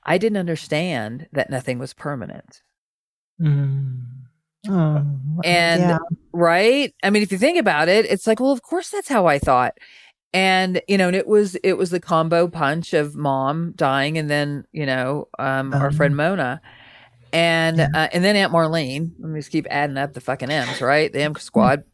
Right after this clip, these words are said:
Speaker 1: Thank you, M Squad. Um,
Speaker 2: <laughs>
Speaker 1: but I wasn't, I
Speaker 2: Yeah.
Speaker 1: didn't understand. I, you know,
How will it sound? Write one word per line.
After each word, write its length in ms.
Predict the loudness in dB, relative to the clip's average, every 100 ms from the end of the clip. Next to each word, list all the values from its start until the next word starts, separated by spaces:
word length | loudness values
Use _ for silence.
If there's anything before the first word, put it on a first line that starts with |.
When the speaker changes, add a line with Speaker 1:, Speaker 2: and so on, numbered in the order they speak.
| _ _ _ _ 0
Speaker 1:
Thank 200 | 2 2
you, 60 |
M 140 | 0 0
Squad. 340 | 0 0 0 _ _ _ -4
Um, 360 | 0 0 -2 0 2 6 4 6 2 4 2 2
Speaker 2:
<laughs> 720 | -2 -4 -18 _ -20 -16 0
Speaker 1:
but 160 | 2 4
I 140 | 4
wasn't, 520 | 4 4 4 6 6 6
I 60 |
Speaker 2:
Yeah. 80 | 4 6
Speaker 1:
didn't 240 | 4 4
understand. 800 | 2 2 -4 0 0 0 -6 -10 -2
I, 220 | 0 0 0
you 180 | 0 2
know, 360 | 4 2 0